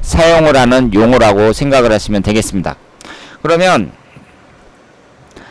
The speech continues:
이 인권성이 어떤 내용이냐면은요, 그 달마 일 장경에 보면은 그 임목하고 신금이 인도라고 나왔습니다. 인도, 사람의 길이에요.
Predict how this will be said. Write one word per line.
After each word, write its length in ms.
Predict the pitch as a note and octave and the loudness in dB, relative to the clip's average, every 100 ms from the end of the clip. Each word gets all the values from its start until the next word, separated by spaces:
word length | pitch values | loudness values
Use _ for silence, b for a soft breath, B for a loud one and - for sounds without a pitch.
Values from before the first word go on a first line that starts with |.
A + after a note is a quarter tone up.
| B B B B | B B B B
이 300 | C3+ D#3+ D3 | 0 0 0
인권성이 1040 | E3+ E3+ G3 F3+ D#3+ C3 C3 D3 A#2+ F#2 - | -2 0 0 2 0 0 0 0 -2 -2 -4
어떤 340 | A#2+ - F#3 | -6 -2 0
내용이냐면은요, 1000 | E3+ D3+ C#3 A#2 A2 A2 G#2 B2+ C3 F2 - - B B B B - | 2 2 2 2 0 0 -2 0 0 -2 -6 -20 B B B B -6
그 280 | C#3+ C3+ C3 | 0 2 2
달마 540 | - D3 F3+ G#3 G#3 F#3 | 0 0 2 4 4 4
일 180 | D#3 | 0
장경에 920 | - E3+ D#3+ D3+ C3 B2 A#2 A#2 A#2 B2+ | 0 0 2 2 2 4 4 2 2 0
보면은 680 | G#2+ A2 A2+ D3 A2 D#2+ - - - - - - | 0 0 2 2 0 -4 -10 -20 -20 -20 -20 -12
그 280 | - B2+ B2+ | -2 0 0
임목하고 920 | - D#3 F3+ F3+ - C#3 A#2 D#3+ G#3+ - _ | 0 0 2 0 0 0 2 2 0 -6 _
신금이 720 | - G3+ G3+ F3 D#3+ E3+ A#2+ - | -8 -4 0 0 0 0 -2 -2
인도라고 720 | D3+ F#3+ G#3+ A3 G#3+ F3 D3 | -2 0 2 2 2 2 2
나왔습니다. 720 | C3 G#2 G2+ - F2+ E2+ D2+ - | 2 2 0 -2 -8 -8 -10 -6
인도, 460 | C3 C3+ A#2 G2 | -2 0 0 0
사람의 560 | E2+ - G3+ A3 G#3+ G#3 | -2 -2 0 2 0 0
길이에요. 500 | C3 A#2 A#2 G#2 | -2 0 2 2